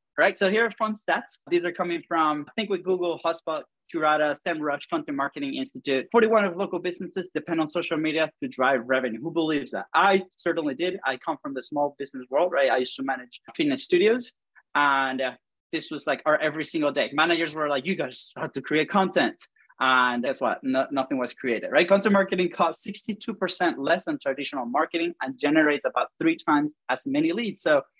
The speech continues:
if we know that it generates more leads and more money, then why we're not doing it, right? Fifty-three percent of shoppers say that they always do research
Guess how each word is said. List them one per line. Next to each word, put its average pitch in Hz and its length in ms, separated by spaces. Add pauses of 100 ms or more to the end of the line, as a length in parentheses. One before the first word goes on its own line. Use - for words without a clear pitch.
(220)
if 156 180
we 214 140
know 214 320
that 196 160
it 190 100
generates 190 640 (220)
more 190 220
leads 202 420 (260)
and 170 140
more 175 140
money, 165 480 (180)
then 156 220
why 156 320
we're 156 160
not 143 340
doing 135 300
it, 92 180
right? 165 320
Fifty-three 190 400
percent 156 320
of 135 100
shoppers 190 440
say 160 220
that 143 120
they 135 160
always 143 300
do 139 80
research 160 420